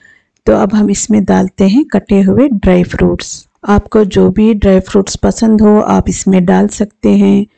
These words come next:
quantity भी आप जितनी डालना चाहें डाल सकते हैं। मैं डाल रही हूँ कटे हुए बादाम।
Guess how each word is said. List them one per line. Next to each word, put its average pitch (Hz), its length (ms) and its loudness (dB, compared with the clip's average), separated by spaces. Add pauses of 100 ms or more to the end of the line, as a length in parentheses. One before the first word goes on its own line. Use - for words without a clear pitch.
(360)
quantity 208 640 2
भी 202 240 2
आप 190 220 0
जितनी 254 400 0
डालना 196 360 2
चाहें 202 380 0
डाल 185 200 0
सकते - 420 -4
हैं। 180 280 -2 (520)
मैं 196 180 0
डाल 185 300 0
रही 190 320 2
हूँ 180 500 0 (640)
कटे 185 340 0
हुए 180 340 0 (100)
बादाम। 175 520 2